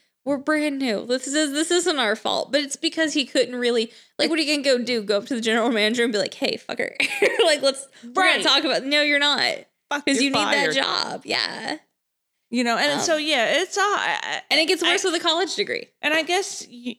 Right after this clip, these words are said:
Speaker 2: you know, it's, it's our fault and it's your fault. It's both faults. It's both rights.
Speaker 1: No,
Speaker 2: And,
Speaker 1: it's
Speaker 2: and
Speaker 1: the system. I, I would argue that it's
Speaker 2: Okay,
Speaker 1: the
Speaker 2: it's a
Speaker 1: system.
Speaker 2: system. It's
Speaker 1: Because the system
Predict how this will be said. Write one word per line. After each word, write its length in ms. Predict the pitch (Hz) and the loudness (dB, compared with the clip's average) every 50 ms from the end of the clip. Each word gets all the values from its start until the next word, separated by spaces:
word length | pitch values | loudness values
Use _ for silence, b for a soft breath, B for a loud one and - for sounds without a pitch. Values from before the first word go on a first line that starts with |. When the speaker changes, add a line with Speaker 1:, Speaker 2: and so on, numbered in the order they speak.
| _ _ | _ _
Speaker 2:
you 260 | - 240 254 262 254 | -6 -2 0 0 0
know, 240 | 233 233 220 220 208 | 2 0 0 0 0
it's, 360 | 131 220 214 - - - - - | -2 -4 -6 -8 -18 -18 -12 -6
it's 260 | - 175 190 196 - - | -4 -4 -4 -4 -6 -4
our 220 | - 180 196 226 | -2 0 -2 -2
fault 320 | 226 - 302 302 330 - - | -2 -2 -2 0 0 0 -2
and 120 | - 285 302 | -4 -4 -4
it's 220 | 311 302 - - | -6 -6 -8 -4
your 160 | 185 175 165 | -2 -2 -2
fault. 480 | 165 - - 170 175 196 240 - - - - | -2 -4 -4 -2 0 0 0 -2 -4 -4 -2
It's 240 | 240 240 226 - - | -2 -2 -2 -4 -8
both 400 | - - 247 240 262 - - _ - | -2 -2 0 0 0 -4 -8 _ -2
faults. 460 | 202 180 180 175 254 - - - - | 0 0 0 0 -4 -6 -10 -20 -20
It's 220 | - _ - - | -20 _ -20 -18
both 420 | - - - 208 208 214 214 - 202 | -8 -2 0 2 0 0 -2 -6 -6
rights. 560 | 170 185 160 156 180 214 247 - - - - | -4 -2 0 0 0 -2 -4 -6 -8 -6 0
Speaker 1:
No, 140 | 339 381 415 427 | 2 2 4 4
Speaker 2:
And, 80 | 415 440 | 4 2
Speaker 1:
it's 120 | - - | 2 0
Speaker 2:
and 80 | 269 294 | 0 0
Speaker 1:
the 40 | 427 415 | 0 0
system. 640 | - - 453 453 - - 370 269 208 185 117 - - | 2 2 2 2 2 2 0 0 0 0 -4 -6 -4
I, 180 | 277 294 311 - | -2 0 0 0
I 160 | 269 294 330 | 2 2 2
would 120 | 359 370 339 | 4 4 4
argue 340 | 330 330 330 302 302 330 285 | 4 4 2 2 2 0 2
that 120 | 311 302 | 2 2
it's 100 | 320 311 | 2 2
Speaker 2:
Okay, 220 | 330 - 330 302 320 | 2 2 2 2 2
Speaker 1:
the 40 | 294 | 2
Speaker 2:
it's 80 | 302 349 | 0 0
a 40 | |
Speaker 1:
system. 240 | 370 392 349 311 262 | 0 2 2 2 4
Speaker 2:
system. 460 | - - - - - 196 165 147 117 - | 4 2 0 -2 -2 -2 -2 -2 -4 0
It's 120 | - 370 - | 0 2 4
Speaker 1:
Because 180 | 403 403 330 | 4 2 4
the 120 | 339 403 403 | 2 2 2
system 340 | - 415 392 - 392 359 | 2 0 2 2 0 -2